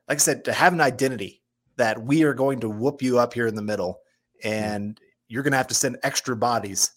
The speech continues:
Speaker 1: to stop this here in the middle. And like I said, at, once you start getting that and seeing them come up, I, I loved, I was watching, they were talking about, uh, one of the plays where Teddy Bridgewater changed it from a pass to a run.
Speaker 2: Yeah.
Speaker 1: And teams are still playing that two high safety look because they're still afraid of the weapons the Broncos have.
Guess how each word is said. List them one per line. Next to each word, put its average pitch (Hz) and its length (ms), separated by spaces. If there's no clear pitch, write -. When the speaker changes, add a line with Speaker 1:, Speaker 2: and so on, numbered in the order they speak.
Speaker 1:
to 110 80
stop 110 360
this 95 220
here 101 220
in 92 60
the 92 60
middle. 95 280
And 95 380
like 110 120
I - 20
said, 110 180
at, 117 240
once 170 220
you 180 60
start 175 240
getting 160 180
that 151 180
and 135 100
seeing 151 240
them 143 160
come 139 180
up, 131 160
I, 131 100
I 117 100
loved, 151 360
I - 60
was 120 80
watching, 143 320
they 127 120
were 117 100
talking 123 320
about, 117 240
uh, 101 240
one 139 100
of 135 60
the 127 100
plays 131 300
where 120 140
Teddy 135 240
Bridgewater 117 580
changed 127 320
it 110 100
from 110 120
a 101 60
pass 117 300
to 113 120
a 98 40
run. 98 300
Speaker 2:
Yeah. 92 180
Speaker 1:
And 101 100
teams 175 200
are 135 60
still 190 280
playing 151 320
that 127 180
two 165 200
high 143 180
safety 135 380
look 127 240
because 127 200
they're 123 80
still 214 260
afraid 160 320
of 120 100
the 117 60
weapons 107 420
the 92 80
Broncos 95 420
have. 95 260